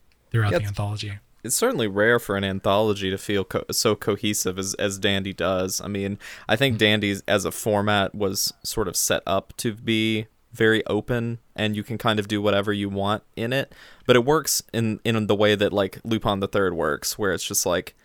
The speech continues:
Speaker 2: the characters are basic enough that you could put them anywhere, and it always works.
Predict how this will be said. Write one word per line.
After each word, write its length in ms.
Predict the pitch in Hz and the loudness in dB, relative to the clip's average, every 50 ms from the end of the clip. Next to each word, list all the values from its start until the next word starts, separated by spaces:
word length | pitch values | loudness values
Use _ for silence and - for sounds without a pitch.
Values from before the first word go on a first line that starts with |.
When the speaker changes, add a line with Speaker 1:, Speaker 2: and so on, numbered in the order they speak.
| _ _ | _ _
Speaker 2:
the 80 | - 110 | -6 -2
characters 580 | - 147 139 135 131 131 - 117 110 110 - | 2 4 4 4 4 2 0 0 0 0 -2
are 380 | - - 104 98 101 98 98 - - _ _ _ _ - - | 0 0 2 2 2 0 -2 -4 -8 _ _ _ _ -2 2
basic 480 | 110 113 123 - - 131 120 - - - | 2 2 2 2 0 0 -2 -2 -4 -6
enough 600 | - 104 98 98 95 101 98 95 - - - - - _ | -8 -6 -4 -4 -2 -2 -2 -2 -4 -8 -12 -16 -16 _
that 180 | 117 110 95 73 | -4 -4 -2 -2
you 100 | 110 107 | -4 -6
could 200 | - - 104 - | -6 -8 -6 -4
put 160 | - 135 - | -4 -2 -2
them 160 | - 107 101 | -2 -4 -4
anywhere, 720 | - 107 110 107 95 92 98 90 85 85 87 87 - 131 - - | -4 -4 -4 -4 -6 -4 -2 0 2 2 2 0 0 -4 -8 -6
and 160 | - 110 107 104 | -6 -4 -2 0
it 40 | |
always 540 | 104 101 104 101 104 95 92 98 95 - - - | 2 2 2 2 2 0 0 -2 -2 -4 -6 -4
works. 480 | - - - - - - - - - - | -6 -6 -6 -6 -8 -8 -8 -8 -10 -10